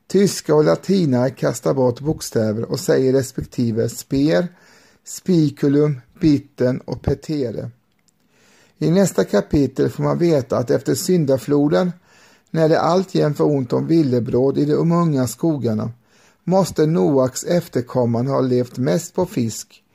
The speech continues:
och det finns ingen trakt på jorden där det är så gott om fisk som i Norden, där också de flesta ätbara fåglarna häckar.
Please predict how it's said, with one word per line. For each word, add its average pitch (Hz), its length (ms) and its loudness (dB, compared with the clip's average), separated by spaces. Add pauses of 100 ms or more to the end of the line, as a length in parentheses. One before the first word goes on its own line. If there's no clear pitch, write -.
(380)
och 147 100 0
det 156 100 2
finns 175 340 -2
ingen 170 360 2
trakt 143 500 -2
på 165 140 0
jorden 143 580 0 (480)
där 139 140 0
det 147 60 4
är 151 100 4
så 165 180 -4
gott 156 400 -2 (240)
om 170 220 -2
fisk 123 460 -2
som 135 280 -2
i 139 40 -2
Norden, 127 500 -2 (560)
där 151 80 0
också 170 360 0
de 165 140 0
flesta - 520 -2
ätbara 127 600 0
fåglarna 127 540 -2
häckar. 160 540 -6